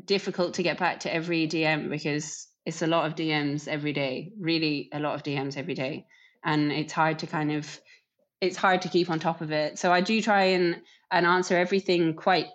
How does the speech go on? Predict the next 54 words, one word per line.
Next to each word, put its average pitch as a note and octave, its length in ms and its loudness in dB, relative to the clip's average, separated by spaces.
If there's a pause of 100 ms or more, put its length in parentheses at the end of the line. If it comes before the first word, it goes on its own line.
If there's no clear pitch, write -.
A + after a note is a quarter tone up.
clearly F3+ 440 2
in, E3+ 120 2
in D#3+ 180 0
every D#3+ 220 0
post E3 320 -2
I E3+ 80 2
put E3+ 200 -2
up. E3+ 240 4
I D#3 100 2
try D#3 220 0
and D#3 120 0
just D#3 240 -8
kind D#3 140 -2
of C#3+ 100 -6
go D#3 200 0
through E3 360 -2
my D3+ 160 -2
recovery D#3 640 -2
and C#3+ 180 0
what D3 140 0
I'm D3 160 -2
doing D#3 400 -2
and C#3+ 160 -4 (440)
different E3+ 320 -2
training D#3 580 0
and, C#3 240 -6 (240)
and, D3+ 160 -2
and D#3 160 2
in D#3 80 2
my D#3 100 2
stories E3+ 460 -2
as D#3+ 120 -4
well. E3+ 320 2 (300)
But F3 100 2
yeah, F3 160 4
I D#3+ 80 4
found G3 360 2
that F3+ 160 2
it's, - 380 -8 (200)
it's E3+ 180 -2
definitely, F3+ 640 0 (480)
I G3 100 2
can't G3+ 380 2 (100)
get F3+ 140 4
over F#3+ 220 2
the D#3 100 0
messages E3 360 0
I D#3 80 2
get D3+ 240 0
from D3+ 100 -2
people D#3+ 220 0
being D#3+ 180 0
like, D#3 140 0
"You've F#3+ 280 2